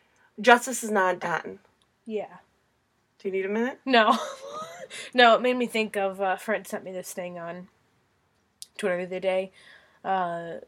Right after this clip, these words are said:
Speaker 2: and this is, like, all over Twitter right
Speaker 1: Hmm.
Speaker 2: now. There was some N F L dude who, there was a video released of him, like, violently abusing his, his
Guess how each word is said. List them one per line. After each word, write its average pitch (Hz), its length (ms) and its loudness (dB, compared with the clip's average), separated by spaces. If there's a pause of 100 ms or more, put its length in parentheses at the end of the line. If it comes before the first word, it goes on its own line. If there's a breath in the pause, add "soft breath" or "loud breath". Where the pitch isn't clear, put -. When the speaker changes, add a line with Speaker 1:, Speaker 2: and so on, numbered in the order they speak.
(120)
Speaker 2:
and 190 160 -8
this 190 160 -8
is, 160 140 -12
like, 170 140 -10
all 147 240 -8
over 151 360 -16 (140)
Twitter 165 320 -6
right 160 180 -8
Speaker 1:
Hmm. - 60 -8
Speaker 2:
now. 156 180 -6
There 165 160 -10
was 165 160 -10
some 170 520 -10
N 170 160 -12
F 170 200 -10
L 170 200 -6
dude 170 460 -14
who, 156 340 -18 (800)
there 180 120 -4
was 170 140 -14
a 170 60 -16
video 170 260 -12
released 175 380 -14
of 185 80 -18
him, 175 500 -12
like, 147 380 -10 (680)
violently 170 560 -6
abusing 160 400 -14
his, 165 160 -14 (240)
his 160 420 -16